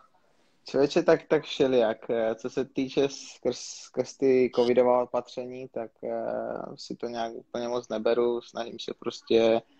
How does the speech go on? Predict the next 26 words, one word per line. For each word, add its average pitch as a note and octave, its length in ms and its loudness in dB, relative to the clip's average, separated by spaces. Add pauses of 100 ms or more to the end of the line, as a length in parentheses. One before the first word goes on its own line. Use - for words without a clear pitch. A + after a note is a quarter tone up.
(380)
žít, B2 320 0 (120)
eh, A2+ 380 4
naplno A#2 480 2
tak, A#2 220 4
jak A#2+ 160 0
doposud. A#2+ 680 -2 (560)
S-, - 160 -10
ono A#2+ 160 -2
je A2+ 60 -4
to A#2 120 -2
samozřejmě B2 520 -2
složité, A#2 540 -2
když A#2 160 -2
ti A#2+ 140 -6
zavřou A#2 360 -2
spoustu - 440 -4
věcí, A#2 500 2
i, A#2+ 600 -2
i A#2+ 40 0
ten B2 200 -2
biznis A#2 320 -4
se A#2 140 2
dělá, A#2 460 6 (180)
eh, A#2+ 360 0 (680)
složitěji, A#2+ 720 0 (640)
ale A2+ 580 0